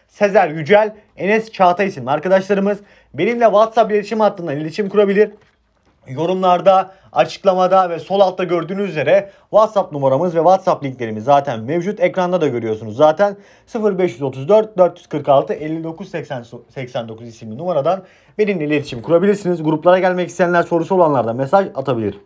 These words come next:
Dünün misleriyle baş-, başlamak istiyorum. Aga, dünün bizim mislimiz Bayern Münih ile Real Madrid'in K G varıydı. Ona bin beş yüz civarı aldım. Bir kırk yedi gibi oranı vardı.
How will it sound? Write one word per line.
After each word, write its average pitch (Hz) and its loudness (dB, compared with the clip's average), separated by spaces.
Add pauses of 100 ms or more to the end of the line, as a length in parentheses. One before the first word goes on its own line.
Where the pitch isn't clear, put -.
(1400)
Dünün 208 0
misleriyle 226 2 (200)
baş-, 135 0
başlamak 131 2
istiyorum. 208 0 (380)
Aga, 202 4
dünün 233 -2
bizim 220 0
mislimiz 214 0 (160)
Bayern 214 4
Münih 202 -4
ile 202 4
Real 196 4
Madrid'in 196 -4
K 175 -8
G 165 -4
varıydı. 151 -4 (280)
Ona 214 2
bin 220 -4
beş 220 -4
yüz 165 -8
civarı 135 4
aldım. 120 0 (800)
Bir 156 -8
kırk 185 -6
yedi 143 -6
gibi 170 -6
oranı 160 0
vardı. 143 2